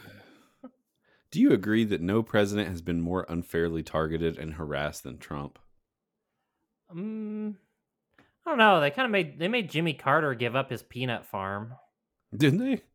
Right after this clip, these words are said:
Speaker 2: Yeah, yeah, he was a peanut farmer, and whenever he went into the White House, they said, based on the emoluments clause,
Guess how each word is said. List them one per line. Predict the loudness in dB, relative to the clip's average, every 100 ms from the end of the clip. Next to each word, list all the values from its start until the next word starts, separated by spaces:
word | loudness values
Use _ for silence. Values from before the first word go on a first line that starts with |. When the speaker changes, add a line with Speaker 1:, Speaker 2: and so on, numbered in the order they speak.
| _ _ _ _ _ _ _ -2
Speaker 2:
Yeah, | 4 6 8 6
yeah, | 2
he | 0
was | -2
a | -6
peanut | -4 -2 -2 -2
farmer, | 0 2 2 0
and | 0 -2
whenever | -2 -2
he | -2 -2
went | -2 -2
into | -4
the | -2 -2 -2
White | 0 0
House, | 2 -2 -4 -10 -6
they | -6
said, | -2 -2 -2
based | -2 -2 -2
on | -2
the | -2 -2
emoluments | 0 2 2 0 -6 -10
clause, | -2 0 2 0